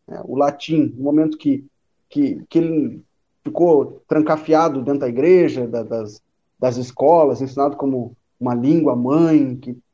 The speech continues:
morreu, acabou. Aquilo foi se dissipando pela Europa, se, se dividiu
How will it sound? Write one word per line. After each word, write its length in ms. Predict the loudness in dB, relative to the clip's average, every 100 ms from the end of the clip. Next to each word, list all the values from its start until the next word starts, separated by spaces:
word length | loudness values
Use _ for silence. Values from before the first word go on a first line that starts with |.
| _ _ _
morreu, 400 | 0 4 6 4
acabou. 760 | 0 -4 2 4 4 2 -6 -8 -12 -12
Aquilo 240 | -6 -2 2
foi 160 | 4
se 100 | 2
dissipando 520 | -2 -4 -2 2 2
pela 180 | 4 4
Europa, 480 | 4 6 4 2 -4
se, 180 | -4 -10
se 120 | -10
dividiu 440 | -4 0 2 0